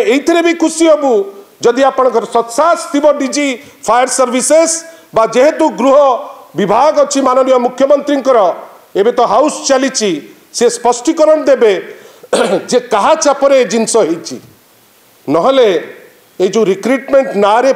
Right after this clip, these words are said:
ପ୍ରହସନ ଚାଲିଛି, ଲୋକେ ହସିବେ, ୟୁଥ୍ ହଇରାଣ ହେବେ,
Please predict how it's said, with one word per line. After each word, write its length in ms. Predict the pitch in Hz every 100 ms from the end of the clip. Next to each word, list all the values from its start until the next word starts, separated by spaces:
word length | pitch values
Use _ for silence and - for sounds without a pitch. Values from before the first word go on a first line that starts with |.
| -
ପ୍ରହସନ 400 | 196 240 - 320
ଚାଲିଛି, 480 | 294 277 247 - 202 147 135 - _ _ _
ଲୋକେ 340 | 139 170 - 247
ହସିବେ, 480 | 180 180 190 165 123 - - _ _ _ _
ୟୁଥ୍ 440 | 107 180 262 269 -
ହଇରାଣ 340 | 185 220 247 233
ହେବେ, 200 | 190 180